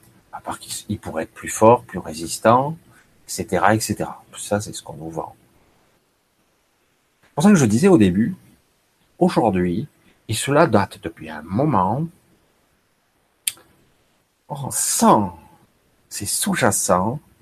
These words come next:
ah, mais c'est même puissant, que certaines personnes perdent le contrôle. Le contrôle de cette masse humaine qui vit sur cette terre. Nous sommes très nombreux,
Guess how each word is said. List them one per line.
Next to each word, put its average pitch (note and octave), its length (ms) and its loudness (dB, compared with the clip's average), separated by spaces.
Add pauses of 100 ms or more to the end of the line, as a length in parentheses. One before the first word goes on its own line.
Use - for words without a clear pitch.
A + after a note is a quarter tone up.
(140)
ah, G2 60 -14
mais F2+ 80 -12
c'est - 140 -6
même E3 240 6
puissant, B2 580 -4 (560)
que D#3+ 100 -4
certaines E3+ 500 0
personnes B2 540 -2
perdent F3+ 320 6
le C#3+ 160 4
contrôle. - 580 0 (880)
Le C3+ 180 8
contrôle D3+ 760 6
de G#2 140 2
cette - 300 -6
masse - 920 0
humaine B2 480 0
qui G#2+ 140 -4
vit E3 160 0
sur - 180 -10
cette - 300 -10
terre. - 360 -8 (300)
Nous - 80 -20
sommes D2 160 -14
très - 160 -10
nombreux, G2 380 -2